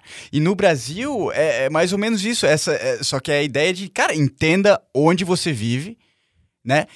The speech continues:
E comece, se você quer fazer uma diferença, comece a difundir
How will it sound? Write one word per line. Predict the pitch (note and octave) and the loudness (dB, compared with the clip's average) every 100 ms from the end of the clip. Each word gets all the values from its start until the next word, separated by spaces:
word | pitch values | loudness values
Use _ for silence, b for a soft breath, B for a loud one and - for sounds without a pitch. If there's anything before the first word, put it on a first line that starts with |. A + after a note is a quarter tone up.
| b b b b b | b b b b b
E | F#3+ | -14
comece, | F#3+ G#3+ F3+ G#3+ G#3 D#3 | -4 -2 0 0 -2 -6
se | D#3+ | -4
você | F3 - | -2 -2
quer | E3+ A#3 | 0 2
fazer | G#3 G3 | 2 0
uma | F#3+ | 0
diferença, | - E3 E3+ A#3 - | 0 0 0 -2 -4
comece | F#3 G3+ A#3+ | 0 0 -2
a | |
difundir | D3+ B2+ A3 C4 - A#3 D#3 D3+ G#3 | -8 -4 -4 -4 -4 -2 -2 -2 -4